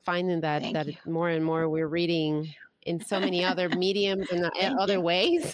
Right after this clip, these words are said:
Speaker 1: <laughs> but then coming up with a book is, is not the easiest thing. Um, best or worst advice that you guys have ever received?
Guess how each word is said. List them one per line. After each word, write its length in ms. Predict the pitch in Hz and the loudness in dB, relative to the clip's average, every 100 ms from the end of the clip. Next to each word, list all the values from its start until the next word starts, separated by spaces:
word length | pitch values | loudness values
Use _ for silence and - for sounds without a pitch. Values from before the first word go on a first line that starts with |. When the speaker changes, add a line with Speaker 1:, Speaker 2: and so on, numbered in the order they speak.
| - | -4
Speaker 1:
<laughs> 40 | |
but 120 | 233 - | -2 0
then 180 | 226 - | 0 0
coming 240 | 233 214 | 0 0
up 180 | 196 - | 0 -2
with 120 | 175 | -4
a 60 | 160 | -2
book 200 | 190 175 | -2 -2
is, 140 | 175 | -6
is 200 | - 170 | -4 -2
not 180 | 180 175 | -2 -2
the 60 | 170 | 0
easiest 340 | 175 - 165 | -2 -4 -6
thing. 280 | 160 147 151 - - - - | -2 -2 -4 -8 -20 -20 -4
Um, 340 | 202 202 202 196 190 | 0 0 0 -4 -2
best 560 | 233 330 427 - - - - | 0 0 -2 -10 -20 -12 -4
or 220 | 220 214 | 0 0
worst 460 | 202 220 285 - _ | 0 0 -2 -6 _
advice 760 | 202 180 208 233 240 - - - _ _ _ _ | -4 -4 -2 -2 -2 -6 -16 -20 _ _ _ _
that 120 | 180 170 | -4 -2
you 80 | |
guys 220 | 175 180 202 | -2 -2 -4
have 140 | 180 | -4
ever 280 | - 185 214 | -4 -2 -4
received? 600 | 208 - 170 160 - | -6 -8 -6 -6 -10